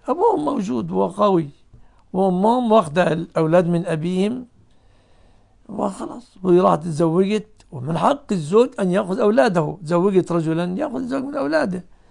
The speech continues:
الزوج يأخذ أولاده منها، لأن النبي قال: "أنت حق بي ما لم تنكحي". فراح جابها أولادها وعايز يخرج لهم الزكاة، وأولاده الآخرين ضايعين هناك،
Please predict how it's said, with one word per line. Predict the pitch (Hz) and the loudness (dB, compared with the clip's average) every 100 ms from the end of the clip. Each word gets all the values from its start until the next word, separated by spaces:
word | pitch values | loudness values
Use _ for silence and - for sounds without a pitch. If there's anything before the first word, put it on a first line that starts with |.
| _ - - | _ -14 -4
الزوج | 170 160 226 202 | -2 0 0 4
يأخذ | 226 185 196 | 2 2 -2
أولاده | 202 190 277 208 | 0 2 4 2
منها، | 233 226 151 | 2 2 2
لأن | - 208 196 | 0 -2 -2
النبي | 196 196 208 | -2 -2 0
قال: | 214 226 | -2 0
"أنت | 196 175 - | -2 -2 -4
حق | 196 202 | -6 -4
بي | 196 202 | -4 -2
ما | 196 | -2
لم | 170 | -4
تنكحي". | 170 156 143 - _ _ _ _ _ _ _ _ _ | -6 -10 -12 -18 _ _ _ _ _ _ _ _ _
فراح | 214 233 196 | 2 4 4
جابها | 196 220 185 | 4 4 4
أولادها | 175 170 220 233 | 4 4 2 2
وعايز | 247 240 185 | 2 2 2
يخرج | 156 170 | 0 0
لهم | 185 185 | 2 0
الزكاة، | 160 156 143 175 208 240 | 0 -2 -2 2 2 0
وأولاده | - - - 226 196 208 185 | -2 -2 0 0 0 2 2
الآخرين | 208 175 175 185 185 | 0 -4 -2 -2 0
ضايعين | 160 156 165 156 | 0 -2 -4 -4
هناك، | 156 165 | -4 -4